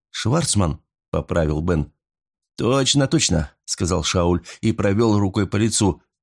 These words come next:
"Сколько лет, сколько зим, как дела?" "Хорошо, хорошо", ответил он машинально и пожал Шаулю руку. "Ну, как обычно, работаю, всё такое,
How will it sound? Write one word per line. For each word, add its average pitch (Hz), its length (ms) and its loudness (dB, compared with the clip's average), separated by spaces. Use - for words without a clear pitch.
"Сколько 165 580 -2
лет, 170 260 0
сколько 147 380 0
зим, 85 300 0
как 123 200 -2
дела?" 117 420 0
"Хорошо, 87 440 -2
хорошо", 165 500 0
ответил 87 480 -2
он 104 120 2
машинально 113 580 2
и 107 80 2
пожал 107 380 0
Шаулю 98 520 0
руку. - 400 -6
"Ну, 160 500 2
как 135 180 -4
обычно, 110 540 2
работаю, 131 760 0
всё 101 200 0
такое, 113 600 0